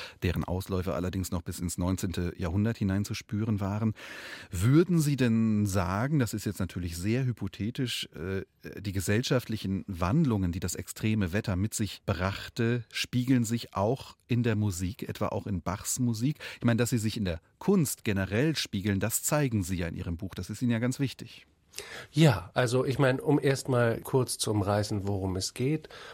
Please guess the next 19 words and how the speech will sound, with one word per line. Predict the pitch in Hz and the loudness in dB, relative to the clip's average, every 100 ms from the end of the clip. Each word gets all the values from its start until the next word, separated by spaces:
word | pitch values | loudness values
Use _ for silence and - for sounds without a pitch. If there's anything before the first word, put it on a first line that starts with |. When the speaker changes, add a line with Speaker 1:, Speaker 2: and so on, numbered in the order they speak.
| - | -6
Speaker 2:
Um | - 117 | 0 2
fünfzehnhundertsiebzig | 131 113 - 117 107 101 - 110 107 - 92 - | 2 0 2 2 4 4 2 -2 -2 -4 -2 -2
wurde | 92 92 | 0 2
es | 82 82 - | 0 -2 -6
fast | - 104 - | -2 -2 -2
fünf | - 160 143 | 0 0 0
Grad | - 104 90 - | -2 -2 -2 -2
kälter | 113 123 139 131 117 - | 2 2 4 2 0 -2
in | 113 | 2
Europa | 98 95 92 98 95 92 | 2 4 2 2 2 0
und | - 92 | 2 -2
das | 95 - | -2 -2
hat | 101 - | -4 -2
über | 110 95 95 92 | -2 0 0 0
hundertfünfzig | 107 98 92 - - - 113 101 - 98 | 2 2 0 -2 -8 -2 -2 -2 -2 -2
Jahre | 104 98 101 98 | 2 2 2 -2
gedauert, | 95 82 95 123 117 - | -2 0 2 2 0 -2
diese | 104 95 - | -4 -2 -2
Kälteperiode. | 92 90 87 - 87 90 85 85 87 | -2 -4 -6 -8 -6 -4 -2 -2 -4